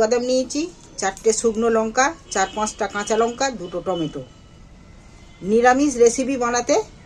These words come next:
আমি এই জলে তুলে দিচ্ছি দুটো টমেটো, কাঁচা লঙ্কা, শুকনো লঙ্কা, কাজু বাদাম, সেগুলো আমি জলের মধ্যে তুলে দিচ্ছি। দিয়ে আমি একটা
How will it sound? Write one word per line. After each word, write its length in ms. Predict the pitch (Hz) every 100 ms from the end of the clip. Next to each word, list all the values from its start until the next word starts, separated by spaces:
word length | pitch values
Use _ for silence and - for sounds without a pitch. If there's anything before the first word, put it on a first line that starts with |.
| - - - 185
আমি 140 | 214 214
এই 80 | 220 180
জলে 220 | 202 233 262
তুলে 160 | 202 214
দিচ্ছি 300 | 240 240 - 403 392 - -
দুটো 200 | 202 190 165
টমেটো, 360 | 202 247 262 320 - - - - - - - - -
কাঁচা 220 | 180 208 202
লঙ্কা, 220 | 208 208 -
শুকনো 240 | 226 233 254
লঙ্কা, 280 | 262 294 320 - - - - - - - -
কাজু 220 | 180 190 190
বাদাম, 300 | 160 139 143 147 - - - - - - - - - - - - - - - - - - - - -
সেগুলো 260 | 202 196 226 294
আমি 100 | 262
জলের 200 | 214 202 202
মধ্যে 200 | 185 175 170
তুলে 160 | 151 143
দিচ্ছি। 280 | 135 - - - - - - - -
দিয়ে 180 | 165 226 330
আমি 100 | 247 196
একটা 180 | -